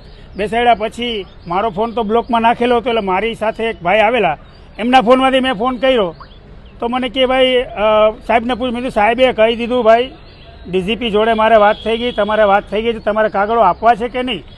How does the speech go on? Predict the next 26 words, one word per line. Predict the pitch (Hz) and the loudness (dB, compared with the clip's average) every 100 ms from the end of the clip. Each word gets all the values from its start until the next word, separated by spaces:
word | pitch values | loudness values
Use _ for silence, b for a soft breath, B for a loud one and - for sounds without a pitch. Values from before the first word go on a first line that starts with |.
| - | -12
આ | 202 | -8
તમે | 208 226 | -6 -4
ડિલે | 220 208 240 247 | -2 0 2 2
કરો | 247 262 | 2 2
છો | 262 277 | 2 0
ને | 247 | 0
એટલે | 254 262 | -2 -4
જ | |
પોલીસ | 185 247 254 | -2 -4 -4
ઉપર | 240 247 | -4 -4
કોઈ | 247 | 0
આંગળી | 254 240 247 | 0 0 -2
ચીંધે | 247 220 208 226 | -4 -2 2 2
છે. | 156 127 - - - - | 2 -8 -16 -20 -20 -12
તમે | 202 240 | -8 -6
જા-, | 175 202 | -4 -4
આજે | 190 226 | -4 -2
એક્સિડન્ટ | 233 220 269 269 285 | -2 -4 -6 -4 -4
છે | 247 277 | -2 -2
તો | 285 | -2
તમને | 285 277 | -4 -4
કાગળો | 285 294 294 302 | -2 0 4 4
આપવામાં | 294 294 294 | 4 0 -4
શું | 277 277 | -4 -2
વાંધો | 269 247 233 | -2 0 -2
છે?" | 202 | -2